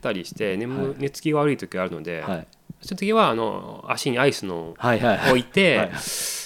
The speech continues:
Speaker 1: 寝ると、
Speaker 2: はい。
Speaker 1: 寝つきがいいので、
Speaker 2: はいはい。
Speaker 1: そういったのもしてたりしますね。
Speaker 2: へー。やっぱりだいぶ練習してますね。<laughs> 足。
Speaker 1: い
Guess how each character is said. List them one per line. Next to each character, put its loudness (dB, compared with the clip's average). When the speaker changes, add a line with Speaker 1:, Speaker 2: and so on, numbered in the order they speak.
Speaker 1:
寝 0
る 2
と、 6
Speaker 2:
は -2
い。 -10
Speaker 1:
寝 -2
つ -8
き 0
が 4
い 6
い 4
の -2
で、 -2
Speaker 2:
は -4
い -
は -2
い。 -8
Speaker 1:
そ -6
う -2
い -4
っ -8
た -8
の -2
も -2
し -10
て -12
た -10
り -12
し -8
ま -4
す -6
ね。 -6
Speaker 2:
へ -6
ー。 -4
や -4
っ -6
ぱ 0
り -4
だ 0
い 0
ぶ -2
練 0
習 -6
し -8
て -2
ま 2
す -6
ね。 -10
<laughs> 0
足。 2
Speaker 1:
い 0